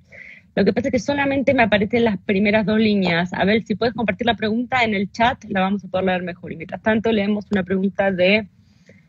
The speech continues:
eh, Ari Molina. Mm. Que pregunta que si podemos hablar del challenge de la bandera, relacionado un poco a cómo usas las redes sociales para promover tu arte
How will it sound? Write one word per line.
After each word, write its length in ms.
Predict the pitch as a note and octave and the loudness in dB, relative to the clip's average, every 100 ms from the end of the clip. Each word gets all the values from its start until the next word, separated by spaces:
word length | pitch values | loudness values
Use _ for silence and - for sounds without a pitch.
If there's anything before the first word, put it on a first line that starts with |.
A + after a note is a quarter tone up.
| _ _ | _ _
eh, 280 | - F3+ F3+ | 4 4 4
Ari 240 | - G3 G#3 | 2 2 2
Molina. 640 | G3+ G3 F#3 E3+ F3+ A3+ - _ _ _ _ _ _ _ _ _ _ _ - | 2 2 2 0 -2 -2 -8 _ _ _ _ _ _ _ _ _ _ _ -6
Mm. 540 | F#3 F3+ E3+ E3 D#3 D#3+ - _ - - _ - - - | -2 0 -2 -2 -4 -6 -10 _ -14 -14 _ -20 -20 -2
Que 60 | A3+ | 2
pregunta 1120 | G3 A3+ B3+ B3+ B3 G3+ B3 A#3+ B3 B3 B3 | 4 4 4 0 0 2 4 6 6 4 0
que 100 | G#3+ | -2
si 100 | G3 | -4
podemos 220 | F#3+ A#3 B3+ | -2 -2 0
hablar 300 | A#3 A3+ A3 | 2 2 2
del 180 | A3 | -2
challenge 420 | - A3+ A#3+ B3+ F3+ | -2 0 0 0 0
de 100 | G3 | 2
la 100 | F3+ | 2
bandera, 440 | E3+ E3 D#3 D3+ | 0 -2 -2 -4
relacionado 600 | D#3+ E3 F#3+ F#3+ G3 G#3 | -4 -6 -2 0 0 0
un 80 | G#3+ | -2
poco 500 | A3 G3+ A3 A3 - | -4 -2 0 0 0
a 600 | - F3 F3 F3 F3+ F#3+ - | 2 4 4 2 0 -2 -6
cómo 180 | G#3 | -6
usas 160 | G#3+ A3 | -6 -6
las 140 | G3 | -8
redes 160 | G3 G3+ | -6 -10
sociales 280 | G3 G#3+ G#3 | -8 -6 -6
para 180 | F#3+ F#3 | -6 -6
promover 340 | F#3+ F#3+ F#3+ | -6 -6 -4
tu 120 | G#3 | -2
arte 380 | G3 G3 G#3+ | -2 -2 -4